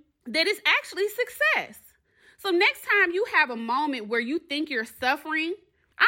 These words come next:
encourage you to just take a step back and ask yourself, is it truly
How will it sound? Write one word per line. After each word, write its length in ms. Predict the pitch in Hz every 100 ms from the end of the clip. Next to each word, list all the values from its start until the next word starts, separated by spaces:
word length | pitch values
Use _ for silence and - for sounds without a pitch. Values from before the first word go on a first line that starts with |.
| 480
encourage 400 | 370 403 349 359
you 100 | 320
to 80 | 277
just 240 | 233 254
take 260 | - 339 349
a 80 | 320
step 320 | - 254 208
back 300 | 254 302 302
and 140 | 233 -
ask 420 | 247 302 381 -
yourself, 520 | 269 254 262 240 220 -
is 140 | 240
it 120 | 233 233
truly 440 | - 466 466 392